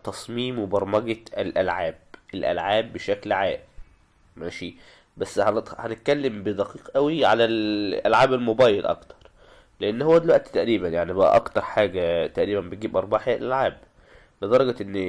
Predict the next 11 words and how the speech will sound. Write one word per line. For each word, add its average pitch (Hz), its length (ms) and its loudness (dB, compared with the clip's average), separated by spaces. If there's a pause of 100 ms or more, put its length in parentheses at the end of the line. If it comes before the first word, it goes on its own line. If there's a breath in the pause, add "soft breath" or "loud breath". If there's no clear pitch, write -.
(840)
من 98 120 -6
المتوقع 90 1040 0
ان 82 120 -10
الشركات 95 480 -2
بتاعت 120 280 -2
الالعاب 110 320 2
دي 120 140 -4
تخرج 117 340 -8
بره 113 260 2
تصنيف - 520 -10
الشركات 120 680 0